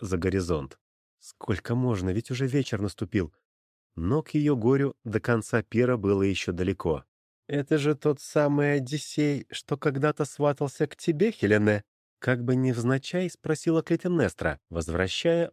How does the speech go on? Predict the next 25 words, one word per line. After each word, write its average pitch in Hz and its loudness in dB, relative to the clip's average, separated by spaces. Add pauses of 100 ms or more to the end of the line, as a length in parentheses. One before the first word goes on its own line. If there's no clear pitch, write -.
острую 127 2
шпильку 143 -2
двоюродной 113 2
сестре. 90 -4 (240)
Удар 92 2
достиг 110 -2
цели — 87 0 (380)
и 127 2
невеста 156 0
даже 143 0
губу 135 0
прикусила 110 -2
от - -8
обиды. 92 -2 (360)
«Да, 131 -2
тот 107 -2
самый», — 101 -2 (240)
легкомысленно 139 -2
махнула 131 0
рукой 117 0
спартанская 98 0
царица, 127 -2 (300)
звякнув 139 -2 (100)
золотом 113 2
браслетов. 92 -2